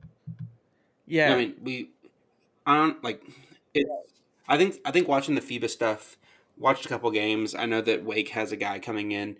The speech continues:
Speaker 2: that played on Sweden's national team and seemed to just, like, really, really, uh, show out there. I,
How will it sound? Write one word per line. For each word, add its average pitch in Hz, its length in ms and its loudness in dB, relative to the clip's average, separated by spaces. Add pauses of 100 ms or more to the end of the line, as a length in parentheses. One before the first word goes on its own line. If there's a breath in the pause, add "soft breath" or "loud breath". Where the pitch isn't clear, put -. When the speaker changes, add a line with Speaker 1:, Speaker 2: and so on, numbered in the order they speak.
(200 loud breath)
Speaker 2:
that - 140 -12
played 113 360 4
on 104 720 -2
Sweden's 120 560 -8
national 101 420 -8
team 101 340 -6 (460 soft breath)
and 104 520 -2 (160)
seemed 123 240 -2
to 104 60 -4
just, 101 160 -6
like, 101 160 -6
really, 104 360 -4
really, 101 440 -8
uh, 98 360 -14 (1120)
show 120 300 0
out - 280 -6
there. 104 320 -8 (300 soft breath)
I, 139 180 -2